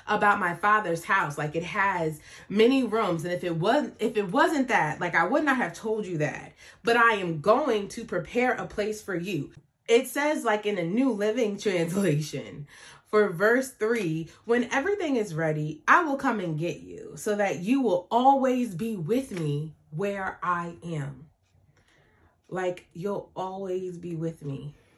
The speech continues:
where I am. I go to prepare a place for you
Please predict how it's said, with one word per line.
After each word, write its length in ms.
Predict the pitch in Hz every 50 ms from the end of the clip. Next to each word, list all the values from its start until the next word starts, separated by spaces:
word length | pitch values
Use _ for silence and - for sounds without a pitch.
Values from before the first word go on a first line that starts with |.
| _ _
where 340 | 170 170 170 160 160 - -
I 180 | 160 151 151 156
am. 360 | - 165 151 143 147 151 - - - - - -
I 180 | - 202 190 180
go 180 | 165 196 226 262
to 140 | - -
prepare 400 | 320 285 214 - - 233 226 202
a 40 | 170
place 360 | 151 - - 190 226 233 240
for 120 | - - 156
you 380 | 147 147 156 160 - 175 170